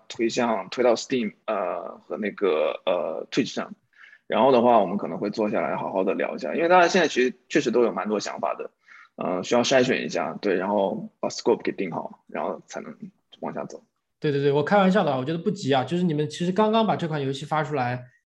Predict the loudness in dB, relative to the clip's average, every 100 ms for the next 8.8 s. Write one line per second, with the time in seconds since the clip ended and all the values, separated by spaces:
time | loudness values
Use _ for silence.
0 | _ -6 0 2 2 2 2 2 2 -2
1 | -8 -4 2 4 2 -2 -4 -2 0 -2
2 | -4 -12 _ _ _ _ -2 2 2 4
3 | 2 2 0 0 -2 -2 -2 -4 -4 -2
4 | -2 0 0 0 0 -2 -2 -2 -2 -2
5 | -2 -8 -14 _ -6 -4 -2 -2 -2 -4
6 | -4 -4 -4 -4 -4 -4 -6 -8 -12 -6
7 | -4 -2 -4 -4 -6 -4 -4 -4 -6 -6
8 | -6 -6 -6 -6 -8 -10 -10